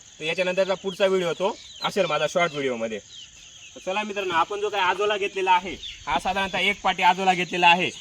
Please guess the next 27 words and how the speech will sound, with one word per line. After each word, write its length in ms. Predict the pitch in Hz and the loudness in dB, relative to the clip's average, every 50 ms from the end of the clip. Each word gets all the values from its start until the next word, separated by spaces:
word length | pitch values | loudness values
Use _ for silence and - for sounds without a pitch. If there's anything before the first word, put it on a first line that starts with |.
| - - - | -16 -6 -2
आपला 280 | 127 135 147 180 185 185 | -2 0 4 6 4 6
जो 120 | 196 196 | 4 2
पहिला 260 | - 185 190 196 196 | 2 4 4 6 8
आजोलाचा 360 | 170 175 175 185 180 175 175 220 - | 6 6 6 6 6 6 4 2 2
खड्डा 240 | 180 170 170 185 190 | 2 2 4 6 6
आहे, 300 | 185 185 185 175 131 110 | 8 8 8 6 6 4
त्याच्यातून 420 | - - 151 151 175 185 175 185 | 2 0 2 4 4 4 4 6
आजोला 380 | 175 170 175 185 175 175 185 208 208 - - - - - - - - | 6 6 6 6 6 6 6 4 4 -2 -12 -18 -18 -18 -12 -4 2
निवडलेला 460 | 147 170 180 190 190 185 190 185 175 | 4 6 8 8 10 10 10 10 10
आहे. 160 | 170 170 151 | 10 8 6
बघा 280 | 143 160 160 160 143 147 | 6 6 6 8 8 8
आजोला 280 | 156 156 160 143 120 98 - - - - - - - - - - - - - - - - - - - - - - - - - - - - - - - - - - - - - 147 | 6 6 4 2 2 0 -4 -12 -20 -20 -20 -20 -20 -20 -20 -20 -20 -20 -20 -20 -20 -20 -20 -20 -20 -20 -20 -20 -20 -20 -20 -20 -20 -20 -20 -20 -20 -20 -20 -20 -20 -10 -4 -2
दिसतोय 300 | 160 175 - 233 226 202 | -2 2 4 6 6 8
का 100 | 185 165 | 8 8
आजोला? 280 | 170 175 170 175 180 - - - - - - - - - - - - - - - - - - - - - | 8 8 8 6 4 2 -2 -12 -18 -16 -16 -16 -16 -20 -20 -20 -20 -20 -20 -20 -20 -20 -20 -10 -2 0
अशा 200 | 139 151 214 196 | 2 4 4 4
प्रकारे 340 | 170 196 190 185 185 185 | 4 4 6 8 8 8
आजोला 260 | 185 180 185 196 185 170 | 8 8 8 8 6 6
आपण 220 | 165 165 180 180 | 6 6 4 4
घेतलेला 340 | 170 180 165 185 180 180 170 | 4 4 6 6 6 6 6
आहे, 220 | 170 180 175 120 107 - - - - - - - - - - - - - - - - - - - - - - - - | 6 6 6 4 2 0 -6 -20 -20 -20 -20 -20 -20 -20 -20 -20 -20 -20 -20 -20 -20 -20 -20 -20 -20 -20 -20 -8 -2
पहिल्या 220 | 143 151 175 180 180 - | 2 4 6 6 6 4
खड्ड्यातून 360 | 185 170 165 170 160 170 165 | 4 4 4 4 4 4 2
आपण 200 | 156 151 165 165 | 2 2 2 0
आजोला 300 | 160 160 160 165 151 151 | -2 0 0 0 -2 0
आणलेला 320 | 151 156 156 165 165 160 | -2 -2 -2 -2 -2 -2
आहे. 220 | 151 156 151 131 | -2 -2 -4 -8